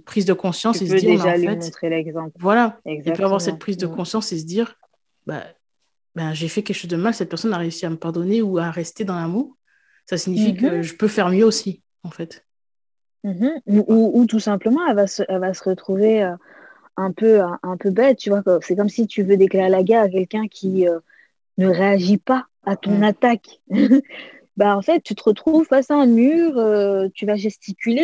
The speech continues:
Speaker 2: et puis aucune réaction. Mais à un moment, tu vas arrêter de gesticuler, tu vas te sentir
Speaker 1: Ouais,
Speaker 2: stupide,
Speaker 1: comme un pantin.
Speaker 2: tu vois. Voilà, donc bon,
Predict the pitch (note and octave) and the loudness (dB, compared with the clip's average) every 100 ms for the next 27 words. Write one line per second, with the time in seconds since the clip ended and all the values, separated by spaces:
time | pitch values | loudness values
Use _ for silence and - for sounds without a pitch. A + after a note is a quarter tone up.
0 | F4 C#4 A3+ G#3 - _ B3 C4+ C#4+ C4+ | 0 -2 -4 -6 -8 _ -4 -2 0 0
1 | B3+ A#3+ - C#4 _ _ _ E3 E3 E3+ | -2 -4 -6 -8 _ _ _ -8 -6 -4
2 | F#3 F#3+ - E3+ D#3 D#3 D#3+ D3+ E3 - | -4 -4 -6 -6 -6 -8 -8 -8 -10 -12
3 | E3+ F4 A#4 G4+ - E3+ - - E3+ - | 0 2 4 2 -2 -6 -6 -10 -10 -8
4 | F3 - - F3+ F#4 A#3 G#3+ A3 G#3+ G#3 | -10 -10 -6 2 2 4 2 2 2 -2
5 | F3 F3+ - - F#3 F#3+ C4 - _ _ | -4 -10 -12 -6 -2 -2 -4 -12 _ _
6 | _ _ _ G3 F3 A3+ F4+ C#4+ G3 F#3 | _ _ _ -4 0 2 2 0 -2 -4
7 | G3 G#3 | -4 -4